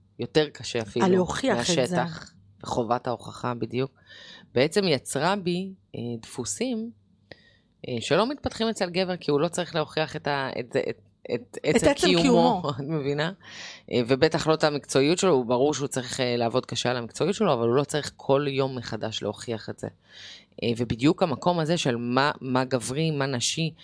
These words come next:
Speaker 1: אה, אה, המסרים שאני קיבלתי, אה, אה, במהלך השירות שלי, אה, בעצם גיבשו אצלי, אה, משוואה מאוד פשוטה בראש, אישה שווה חולשה.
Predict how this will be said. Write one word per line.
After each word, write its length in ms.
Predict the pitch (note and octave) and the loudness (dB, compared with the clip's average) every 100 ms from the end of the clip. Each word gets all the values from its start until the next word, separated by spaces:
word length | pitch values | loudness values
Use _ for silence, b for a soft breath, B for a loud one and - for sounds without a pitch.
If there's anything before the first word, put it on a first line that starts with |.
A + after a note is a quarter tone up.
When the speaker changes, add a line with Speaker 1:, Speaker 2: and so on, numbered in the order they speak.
| B B B - | B B B -4
Speaker 1:
אה, 60 | |
אה, 400 | B2 B2 A#2+ A#2+ | -2 0 0 0
המסרים 840 | C#3 C3 - - B2+ D3+ A3 A3+ G3+ _ _ - | 0 0 0 -2 0 2 2 0 -4 _ _ -6
שאני 340 | - F3 F#3 - | 0 0 0 -4
קיבלתי, 580 | F#3+ F3+ F#3 F#3 F#3+ F#3 b b b b - | 0 2 2 -2 -8 -8 b b b b -6
אה, 40 | A#2+ B2 B2 A#2+ A#2 A#2 A#2 A2+ A2+ - | -2 0 2 2 0 0 0 0 -2 -4
אה, 60 | A2+ A2+ A2+ | -4 -4 -2
במהלך 500 | A2 B2 A#2+ A#2+ C#3 | 0 0 2 0 0
השירות 420 | C#3+ - A#2 D#3+ - | -2 -2 0 -2 0
שלי, 260 | B3 C#4 C4 b b b _ - | -2 -2 -10 b b b _ -6
אה, 40 | A#2+ A2+ A2+ A2 | -4 -2 -2 -2
בעצם 300 | B2+ C#3 G3 F3 | -2 -2 -2 -4
גיבשו 480 | C3+ A#2 - A#3 | -4 -4 -2 -2
אצלי, 340 | D4+ - B2+ D3+ D#3+ _ _ _ _ _ - | -2 -6 -8 -10 -16 _ _ _ _ _ -8
אה, 40 | A#2+ A#2 A#2 A2+ A2+ | -6 -4 -2 -4 -4
משוואה 360 | B2 B2 D#3 | -4 0 0
מאוד 180 | G#3+ A#3 | 0 -4
פשוטה 280 | - C#4+ D#3+ | -6 -4 0
בראש, 360 | A#2+ A2 G#2+ - | 0 0 -4 -8
אישה 280 | - - A3 B3+ | -4 -2 -2 -2
שווה 260 | - D#3+ E3 | -4 -2 -4
חולשה. 340 | F3+ E3+ F3+ | -4 -6 -6